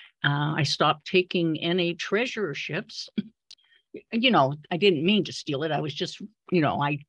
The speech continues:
all I had was a check. So I'm gonna borrow the cash from the seventh tradition and I'll put the money back. Uh, anyway, there's lots of things that I did in recovery, um, that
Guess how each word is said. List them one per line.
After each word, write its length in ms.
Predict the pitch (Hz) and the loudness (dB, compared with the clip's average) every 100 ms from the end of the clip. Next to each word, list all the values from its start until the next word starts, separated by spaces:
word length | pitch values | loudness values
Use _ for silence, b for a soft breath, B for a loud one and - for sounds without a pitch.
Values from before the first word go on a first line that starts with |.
| _ - | _ -4
all 100 | 185 | 2
I 60 | 160 | 4
had 160 | 175 151 | 4 0
was 140 | 151 | -6
a 40 | |
check. 300 | 110 - 170 - - | -2 0 0 -4 -20
So 380 | - 135 143 135 | -12 -6 -6 -6
I'm 160 | - 165 | -8 -4
gonna 160 | 156 | -2
borrow 380 | 147 165 160 156 | 2 4 4 2
the 100 | 147 | -4
cash 380 | 143 190 160 - | -4 -2 -2 -4
from 220 | - 147 | -2 0
the 80 | 135 | -2
seventh 360 | 135 165 160 - | -2 -2 -2 -6
tradition 580 | 165 175 165 190 170 156 | -8 -8 -8 -8 -6 -2
and 120 | 151 | -2
I'll 80 | 117 | -2
put 220 | - - | -6 -2
the 100 | 175 | 2
money 240 | 196 170 | 4 4
back. 220 | 123 123 - _ B B B B 151 _ _ - | 2 0 -4 _ B B B B -20 _ _ -20
Uh, 340 | - 78 - 139 143 _ _ _ _ _ _ _ _ _ _ _ _ - | -14 -10 -8 -8 -10 _ _ _ _ _ _ _ _ _ _ _ _ -2
anyway, 320 | 165 - - - - _ - | -2 -2 -10 -20 -20 _ -2
there's 280 | 175 180 180 | 2 2 2
lots 420 | 175 196 202 - | 2 2 0 -6
of 80 | 196 | -6
things 380 | 196 180 165 | 0 0 0
that 120 | 160 151 B _ | -4 -8 B _
I 120 | 151 | -2
did 640 | 151 151 151 165 151 151 - _ _ - | 0 0 2 2 2 -2 -8 _ _ -2
in 260 | 214 233 240 | 2 2 2
recovery, 1000 | 247 240 - 180 160 151 147 143 139 139 _ _ _ _ _ _ _ _ _ - | 0 -4 -2 0 0 0 0 0 -4 -8 _ _ _ _ _ _ _ _ _ -10
um, 540 | 151 147 147 151 147 _ _ - | -8 -8 -10 -10 -14 _ _ -10
that 380 | 156 156 131 | -4 -2 -4